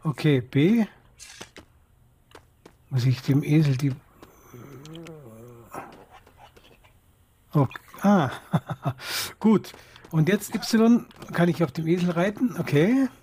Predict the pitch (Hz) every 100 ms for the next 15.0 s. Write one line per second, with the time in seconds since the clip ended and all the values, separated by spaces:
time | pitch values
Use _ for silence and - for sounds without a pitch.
0 | - - - - _ _ - 220 - -
1 | - 127 117 - 117 117 202 220 - 208
2 | - 170 147 143 - 247 254 - 143 -
3 | - - - - - 147 139 - - 123
4 | 120 127 - 151 151 135 135 170 220 -
5 | - - - - 180 - 196 180 170 202
6 | 190 190 - - 147 151 143 - - -
7 | - - _ _ - - - - _ 143
8 | 135 127 131 139 113 - - - - _
9 | - - - - - - 285 - - 156
10 | - - - - 139 156 185 175 185 151
11 | 135 175 220 - 185 180 175 196 226 196
12 | 180 165 170 185 160 - 175 185 170 165
13 | 160 - 123 131 113 123 147 208 180 160
14 | 147 131 143 131 123 185 175 185 208